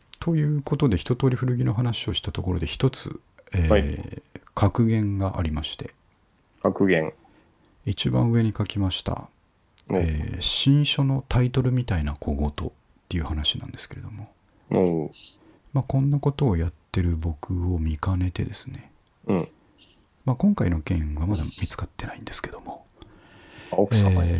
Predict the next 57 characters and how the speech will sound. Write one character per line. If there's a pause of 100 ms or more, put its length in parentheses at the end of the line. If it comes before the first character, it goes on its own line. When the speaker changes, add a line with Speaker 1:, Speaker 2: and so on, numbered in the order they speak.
(100)
Speaker 1:
ー
っ (340)
と、
そ
う
で
す
ね。 (220)
Speaker 2:
う
ん。 (500)
Speaker 1:
え
ー
っ
と、
過
去
の
分
に
か-、
過
去
の
い
ろ
い
ろ
に
関
し
て、
こ
の
間
ち
ょ
っ
と (240)
奥
さ
ん
か
ら
小
言
を
い
た
だ
き
ま
し
て。 (880)
Speaker 2:
お
う。 (760)
Speaker 1:
え
ー、